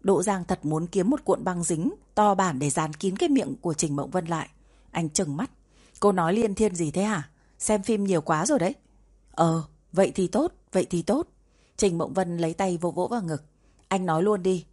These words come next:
tim tôi không tốt. Mặc dù dọa chết người cũng không phải đền mạng, nhưng anh đừng ác như vậy. Đã không để mắt đến tôi lại còn muốn hại chết tôi." Đỗ Giang đứng bật dậy. "Cô mà còn nói nữa là tôi đi đấy."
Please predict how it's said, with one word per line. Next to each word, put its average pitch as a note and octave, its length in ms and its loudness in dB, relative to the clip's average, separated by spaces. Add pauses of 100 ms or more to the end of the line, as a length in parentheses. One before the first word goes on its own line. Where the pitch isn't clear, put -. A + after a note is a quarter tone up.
(200)
tim G#3 180 4
tôi G3+ 180 2
không F#3+ 180 -4
tốt. D4+ 240 0 (460)
Mặc F#3+ 200 2
dù E3+ 300 4
dọa F#3 260 0
chết - 240 -2
người F#3 200 4
cũng E3+ 160 -2
không A3 160 -2
phải F#3 140 0
đền D3 200 0
mạng, E3 200 -4 (380)
nhưng G3 160 2
anh G3 220 -2
đừng F3+ 140 0
ác C#4 280 -4
như G3 120 0
vậy. F3+ 180 2 (360)
Đã F#3 220 2
không A3+ 200 -2
để G3 120 2
mắt F#3+ 200 -4
đến F#3 160 -2
tôi G3 260 4
lại F3+ 160 2
còn E3 200 2
muốn D#3+ 220 -2
hại C#4 180 -2
chết D#4 220 -2
tôi." F#3+ 200 2 (720)
Đỗ E3 220 4
Giang F#3 220 -2
đứng D#3+ 180 -4
bật - 180 -2
dậy. E3+ 180 -2 (480)
"Cô G3 200 6
mà F3+ 120 2
còn D#3+ 180 -2
nói D3+ 160 -2
nữa F#3 180 0
là B3+ 120 0
tôi F#3+ 220 2
đi F#3 160 2
đấy." F#3+ 200 0